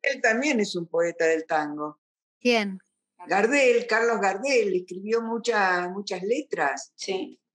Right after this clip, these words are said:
Speaker 2: Mucha música, sobre todo Gardel, ¿eh? Ya he
Speaker 1: Ujú.
Speaker 2: estado, he estado investigando y s-, más música, por lo menos en la investigación que todavía no he encontrado los, pero estoy investigando. También otros,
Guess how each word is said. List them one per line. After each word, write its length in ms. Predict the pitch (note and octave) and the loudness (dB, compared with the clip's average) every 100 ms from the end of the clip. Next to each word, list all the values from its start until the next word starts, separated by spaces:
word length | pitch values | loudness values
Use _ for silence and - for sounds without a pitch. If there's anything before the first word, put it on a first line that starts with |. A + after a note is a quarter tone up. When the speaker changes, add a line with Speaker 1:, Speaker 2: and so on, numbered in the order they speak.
| _ _ | _ _
Speaker 2:
Mucha 320 | A#3 B3 - C#4 | -8 -2 0 2
música, 640 | C4 C4+ C4 A3 G3 F#3 | 4 2 0 0 0 0
sobre 300 | - G3+ G3 | -2 -4 -6
todo 320 | - G#3 G3+ | -4 -2 -2
Gardel, 500 | F#3+ F#3+ G3 G3 F#3 | -2 -4 -4 -4 -6
¿eh? 240 | F#3 A#3 A3+ - _ _ _ | -6 -8 -12 -20 _ _ _
Ya 100 | F#3+ | 0
he 40 | - | 2
Speaker 1:
Ujú. 40 | |
Speaker 2:
estado, 340 | F#3+ B3+ B3 A#3 | 4 2 2 0
he 80 | A3 | 0
estado 720 | - A3+ A3+ A3 G#3+ G3+ G3 | 0 2 2 0 0 0 -2
investigando 800 | G#3 A3 - A3+ A3 A3 A#3 A#3 | -2 -2 -2 -2 0 0 0 0
y 120 | A3+ | 0
s-, 340 | A3 - F#3+ G3+ | -2 -4 -6 -6
más 460 | G#3 A3 A#3 - | -2 0 0 0
música, 480 | A3 B3 - G3+ F#3 | 2 2 2 0 0
por 120 | F#3 | 0
lo 80 | G3 | 0
menos 200 | A3 A3 | 0 0
en 40 | A#3 | 0
la 80 | A3+ | -2
investigación 520 | A3+ A#3 A3 A#3 A#3+ | -2 0 0 2 2
que 140 | A#3+ | 2
todavía 300 | A3+ A3 A#3 | 2 2 2
no 80 | A#3+ | 2
he 20 | |
encontrado 500 | A#3 A3+ A3 A3 G#3+ | 2 0 2 2 2
los, 460 | G#3+ G#3+ G#3 G3 - - - _ | 2 0 2 0 -4 -14 -20 _
pero 100 | G#3 | 2
estoy 240 | G#3 B3 B3+ | 4 4 4
investigando. 760 | B3+ A#3+ - G#3+ G3+ G3+ G#3 | 2 0 2 2 2 0 -2
También 340 | G3+ G#3+ A3+ B3+ | -2 0 0 0
otros, 440 | C4 B3 B3 - | 0 0 0 -2